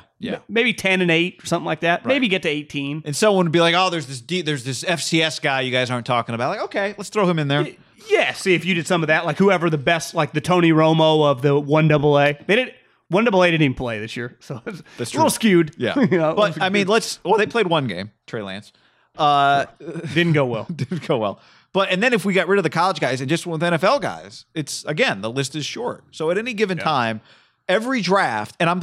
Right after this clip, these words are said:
Speaker 1: I was thinking about this too in the context of, like, Goff and Wentz. Yeah, the odds that you get Eli and Phillip Rivers in your same draft are really low. And in the end, you know, Eli had to win two Super Bowls and, to make himself a Hall of Famer,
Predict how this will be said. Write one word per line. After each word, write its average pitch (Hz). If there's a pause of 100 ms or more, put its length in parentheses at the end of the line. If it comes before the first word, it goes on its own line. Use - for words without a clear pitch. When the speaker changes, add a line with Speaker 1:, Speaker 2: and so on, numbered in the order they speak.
Speaker 1:
I 175
was 185
thinking 233
about 196
this 180
too 262
in 208
the 170
context 175
of, 180
like, 147
Goff 131
and 180
Wentz. 208 (600)
Yeah, 226
the 165
odds 220
that 185
you 175
get 175
Eli 196
and 165
Phillip 160
Rivers 135
in 135
your 123
same 139
draft 117
are 185
really 262
low. 165
And 196
in 269
the 254
end, 277 (1120)
you 247
know, 214
Eli 262
had 220
to 196
win 202
two 208
Super 233
Bowls 220 (140)
and, 196 (160)
to -
make 202
himself 196
a 190
Hall 190
of 175
Famer, 185